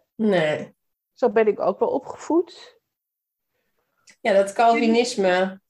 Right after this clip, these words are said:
Speaker 2: Ja, ik ben niet per se opgevoed met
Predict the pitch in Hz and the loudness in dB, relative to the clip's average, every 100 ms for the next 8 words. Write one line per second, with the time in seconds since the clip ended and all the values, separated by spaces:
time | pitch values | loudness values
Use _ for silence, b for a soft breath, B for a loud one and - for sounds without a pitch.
0 | _ _ - 285 - - 220 277 269 403 | _ _ -2 0 0 -4 -4 -2 0 -2
1 | - 311 302 - 285 277 277 _ _ _ | 0 -2 -2 -2 0 0 -4 _ _ _
2 | 277 277 - - - 262 240 - - 208 | -4 -4 -12 -10 -4 -2 -4 -10 -8 -2
3 | 226 226 - | -2 -4 -12